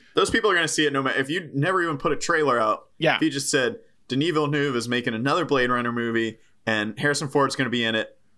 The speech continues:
Speaker 1: and
Speaker 2: That sounds amazing.
Speaker 1: Ryan, and Ryan Gosling's gonna be in it." People,
Speaker 2: Yeah.
Speaker 1: you got butts in seats.
Speaker 2: Yeah, but you're
Speaker 1: The
Speaker 2: not
Speaker 1: butts
Speaker 2: gonna
Speaker 1: you gotta,
Speaker 2: have
Speaker 1: the butts you gotta worry about are the people who aren't gonna go see it on,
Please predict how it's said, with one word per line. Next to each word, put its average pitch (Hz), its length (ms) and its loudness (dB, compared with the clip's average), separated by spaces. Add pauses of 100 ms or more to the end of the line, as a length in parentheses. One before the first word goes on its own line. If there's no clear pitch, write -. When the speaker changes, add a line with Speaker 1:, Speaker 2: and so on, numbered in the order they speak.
(160)
Speaker 1:
and 107 600 0
Speaker 2:
That 135 240 0
sounds 127 180 -6
amazing. 117 300 -4
Speaker 1:
Ryan, 131 280 2
and 113 320 0
Ryan 127 220 2
Gosling's 120 380 0
gonna 117 80 -4
be 107 120 0
in 104 120 0
it." - 120 -2 (180)
People, - 280 2
Speaker 2:
Yeah. 131 80 0
Speaker 1:
you 135 60 0
got 180 220 2
butts 143 240 2
in 110 120 -6
seats. - 460 -2
Speaker 2:
Yeah, 131 320 0 (200)
but 175 140 2
you're 170 120 4
Speaker 1:
The - 40 4
Speaker 2:
not 196 160 4
Speaker 1:
butts 160 140 4
Speaker 2:
gonna 175 120 4
Speaker 1:
you 165 60 6
gotta, 160 200 6
Speaker 2:
have 139 100 -8
Speaker 1:
the 139 80 2
butts 175 320 2
you 185 40 -2
gotta 160 200 4
worry 143 240 4
about 110 400 0 (580)
are 127 140 0
the 127 80 0
people 127 380 0
who 117 300 0 (120)
aren't 139 240 2
gonna 120 160 -2
go 110 440 0
see 117 320 -2
it 101 160 0
on, 110 320 -4